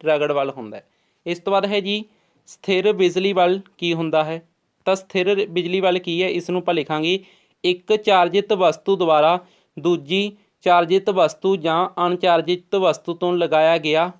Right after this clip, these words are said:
ਬਲ ਸਥਿਰ ਬਿਜਲੀ ਵੱਲ ਅਖਵਾਉਂਦਾ ਹੈ। ਇਹ ਕੀ ਇੱਕ ਗੈਰ ਸੰਪਰਕ ਬਲ ਹੈ। ਠੀਕ ਹੈ, ਇਸ ਚੀਜ਼ ਨੂੰ ਵੀ ਤੁਸੀਂ ਧਿਆਨ ਦੇ ਵਿੱਚ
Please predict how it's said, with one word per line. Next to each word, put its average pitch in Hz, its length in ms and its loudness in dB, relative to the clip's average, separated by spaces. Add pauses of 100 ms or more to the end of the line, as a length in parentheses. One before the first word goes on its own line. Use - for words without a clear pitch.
(120)
ਬਲ 151 400 0
ਸਥਿਰ 175 440 -4
ਬਿਜਲੀ 165 360 0
ਵੱਲ 160 280 2 (140)
ਅਖਵਾਉਂਦਾ 127 480 -2
ਹੈ। 120 220 -10 (300)
ਇਹ 165 220 -4
ਕੀ 185 160 -4
ਇੱਕ 190 180 -6
ਗੈਰ 165 380 -2
ਸੰਪਰਕ 160 640 -6
ਬਲ 143 320 -2 (280)
ਹੈ। 110 220 -6 (120)
ਠੀਕ 160 180 -8
ਹੈ, 202 180 -2 (280)
ਇਸ 175 220 -4
ਚੀਜ਼ 180 240 -6
ਨੂੰ 160 140 -6
ਵੀ 160 80 -12
ਤੁਸੀਂ 156 240 -10
ਧਿਆਨ 156 260 -4
ਦੇ 143 80 -4
ਵਿੱਚ 143 320 -6